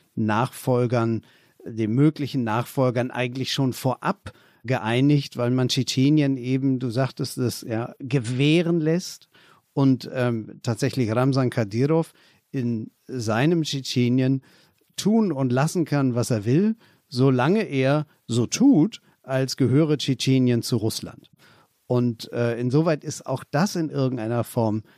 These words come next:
geregelt. Ich glaube, die Eliten und auch die Eliten in den Regionen, die werden irgendwie versuchen, äh, das System, so wie es besteht, eher zu erhalten. Es sind Machtkämpfe jederzeit möglich, aber ich glaube,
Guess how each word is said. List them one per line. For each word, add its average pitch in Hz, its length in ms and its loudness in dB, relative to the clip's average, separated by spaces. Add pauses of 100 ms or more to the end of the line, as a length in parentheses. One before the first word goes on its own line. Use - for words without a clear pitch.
(160)
geregelt. 123 680 -2
Ich - 160 -10
glaube, 156 320 0
die 131 180 -8
Eliten 151 520 -2
und 120 160 -4
auch 123 180 -2
die 135 260 -4
Eliten 127 400 -2
in 120 180 -2
den 117 160 -2
Regionen, 110 760 2 (360)
die 107 160 -8
werden 113 360 0
irgendwie 113 420 -6
versuchen, 113 880 0
äh, 101 220 -4
das 101 480 -6
System, 113 540 0
so 107 180 -2
wie 107 80 -2
es 101 120 -8
besteht, 113 460 -2
eher 104 240 -2
zu - 180 -6
erhalten. 120 500 -4
Es 117 140 -4
sind 113 180 -4
Machtkämpfe 123 800 -4
jederzeit 110 760 -2
möglich, 143 560 -2 (260)
aber 104 260 -8
ich 104 140 -10
glaube, 101 380 -2